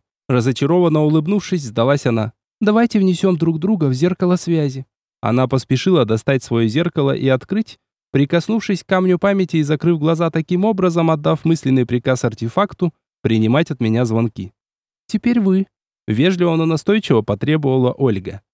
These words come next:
Мысленно сокрушаясь, я достал из кармана своё зеркало, закрыл глаза, нажав на синий камень памяти, мысленно представив Ольгу. Зеркало в ответ мигнуло синим, и я повернул его к графине. «Готово», торопливо воскликнул я, собираясь уже убраться,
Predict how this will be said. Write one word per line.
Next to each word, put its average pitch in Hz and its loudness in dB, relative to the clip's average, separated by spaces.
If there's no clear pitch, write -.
Мысленно 196 0
сокрушаясь, 147 0
я 117 0
достал 175 -2
из 147 -2
кармана 139 0
своё 113 0
зеркало, 147 -2
закрыл 156 0
глаза, 180 0
нажав 131 2
на 127 2
синий 131 0
камень 123 0
памяти, 160 0
мысленно 160 0
представив 127 -2
Ольгу. 101 -4
Зеркало 196 2
в 175 2
ответ 170 -2
мигнуло 147 0
синим, 180 -2
и 120 0
я 131 4
повернул 135 2
его 127 2
к 120 -8
графине. 113 -2
«Готово», 107 0
торопливо 175 0
воскликнул 131 0
я, 156 0
собираясь 117 0
уже 113 -2
убраться, 151 -2